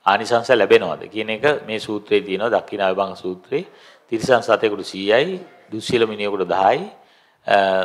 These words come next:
සිල්වත් කෙනෙකුට නම් ලක්ෂයයි. අර බාහිරක තවුසා කියන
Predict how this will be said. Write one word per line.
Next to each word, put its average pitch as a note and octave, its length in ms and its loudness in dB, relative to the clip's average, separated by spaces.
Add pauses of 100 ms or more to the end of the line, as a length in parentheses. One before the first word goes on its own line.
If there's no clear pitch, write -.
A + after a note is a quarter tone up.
(640)
සිල්වත් A#2+ 460 2
කෙනෙකුට G#2+ 340 -2
නම් F#2 180 -4
ලක්ෂයයි. C#3 760 2 (360)
අර F#2 120 2 (580)
බාහිරක A2+ 600 2
තවුසා G#2+ 440 2
කියන G#2+ 240 -6